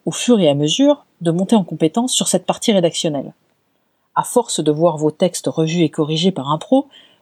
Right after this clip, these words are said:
vous capterez forcément des bonnes pratiques, comme le fait d'insérer des intertitres dans vos blog posts, ou d'utiliser un langage parlé dans vos scripts de podcast. Vous éviterez aussi certaines erreurs assez courantes comme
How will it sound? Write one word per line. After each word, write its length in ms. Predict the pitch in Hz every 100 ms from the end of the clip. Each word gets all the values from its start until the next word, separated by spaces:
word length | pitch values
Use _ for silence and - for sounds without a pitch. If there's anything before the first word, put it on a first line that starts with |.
| -
vous 100 | 175
capterez 580 | 175 - 160 185 240 -
forcément 540 | - 247 - 220 202
des 100 | 190
bonnes 160 | 170 160
pratiques, 640 | - 156 - - - - _ _ _ _ _ _ _ _ _ -
comme 160 | 170 160
le 80 | 160
fait 180 | 185
d'insérer 400 | 160 151 - 156
des 200 | 156 143
intertitres 520 | 147 160 - 180 - 156
dans 140 | 147
vos 120 | 139
blog 180 | 139 143
posts, 440 | - 226 254 - _ _ _ _
ou 80 | 175
d'utiliser 640 | 165 - 160 151 170 214 -
un 80 | 170
langage 320 | 156 151 147
parlé 220 | 147 156
dans 100 | 185
vos 100 | 156
scripts 300 | 151 - 175
de 100 | 170
podcast. 580 | 156 151 - 131 - - _ _ _ _ _ _ _ _ _ _
Vous 140 | 185
éviterez 280 | 180 175 -
aussi 180 | 170 -
certaines 400 | 175 156 160 143
erreurs 300 | 151 156 - _
assez 240 | 165 - 175
courantes 360 | 151 165 214
comme 240 | - 175